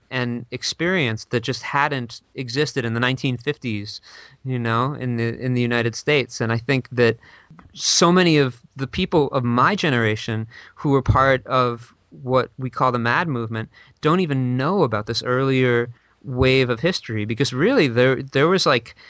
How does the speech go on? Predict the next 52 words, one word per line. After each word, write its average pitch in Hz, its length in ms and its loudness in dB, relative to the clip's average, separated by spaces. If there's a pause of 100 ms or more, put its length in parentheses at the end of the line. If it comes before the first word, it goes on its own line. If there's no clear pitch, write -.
(160)
like, 131 200 0
our 151 140 2
precursors 143 640 -4
were 131 100 -2
right 131 280 0
there. 160 280 2
And 127 220 0
the 127 60 2
reason 214 320 0
that 143 80 2
we 143 100 2
don't 131 220 2
know 220 160 4
about 120 240 2
it 120 80 -4
really 135 320 0
has 131 300 -4
to 131 100 -6
do 135 300 -6
with 135 260 -4
what 127 180 0
happened 131 340 0
in 127 60 -4
the 127 80 -4
nineteen 127 320 -6
eighties 131 600 -6
with 117 180 -8 (120)
the 117 180 -4
rise 120 420 0
of 113 100 -8
the 117 80 -6
biopsychiatric 117 800 -6
model. 117 380 -2
Like, 110 160 -10
so 160 400 2
many 143 280 2
of 120 100 -6
the 120 80 -4
things 190 320 -4 (380)
that 127 100 0
were 127 100 4
having 143 460 0
an 123 80 -2
impact 135 480 -2
in 123 160 -4
society 147 640 -4 (320)
ended 160 300 2
up 131 160 2
getting 131 180 2
crushed. - 600 -4 (240)
And, 127 280 0
um, 110 340 0